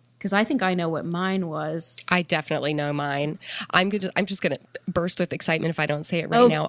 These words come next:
Speaker 1: go
Speaker 2: I
Speaker 1: for it.
Speaker 2: loved, you know, because the, the last sort of joke of that episode is,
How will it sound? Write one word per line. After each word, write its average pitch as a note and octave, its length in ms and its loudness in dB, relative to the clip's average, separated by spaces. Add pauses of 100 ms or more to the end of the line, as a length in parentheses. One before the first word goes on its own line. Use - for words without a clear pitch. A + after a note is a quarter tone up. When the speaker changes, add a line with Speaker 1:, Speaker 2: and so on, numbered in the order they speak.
(140)
Speaker 1:
go G#3 100 6
Speaker 2:
I G3+ 40 4
Speaker 1:
for G#3 140 2
it. - 40 4
Speaker 2:
loved, A3 380 0 (400)
you B3 240 0
know, E3 240 -2 (300)
because E4+ 560 -2
the, - 320 -4 (380)
the F3 100 2
last D#3 260 0
sort F3 140 -4
of D#3+ 100 -8
joke F#3+ 260 0
of F#3 80 -10
that D#3+ 140 0
episode E3+ 500 -2
is, D#3+ 260 -6